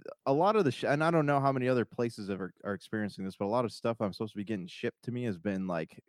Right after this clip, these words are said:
caught in, you know, warehouse and distribution issues and things like that. So I'm hoping,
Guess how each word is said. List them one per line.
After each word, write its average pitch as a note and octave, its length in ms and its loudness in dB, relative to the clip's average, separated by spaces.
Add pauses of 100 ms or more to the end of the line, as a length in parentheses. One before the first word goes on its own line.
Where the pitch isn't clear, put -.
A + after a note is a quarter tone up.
(100)
caught G2+ 440 2
in, F2 520 -8 (180)
you F2+ 100 -12
know, D2 220 -8 (160)
warehouse F2+ 540 -4
and F2 120 -8
distribution F2 640 -10
issues E2 340 -8
and E2+ 140 -10
things D2+ 240 -12
like D#2+ 140 -10
that. D2+ 220 -4
So - 80 -4
I'm F#2+ 60 -2
hoping, A#2 520 8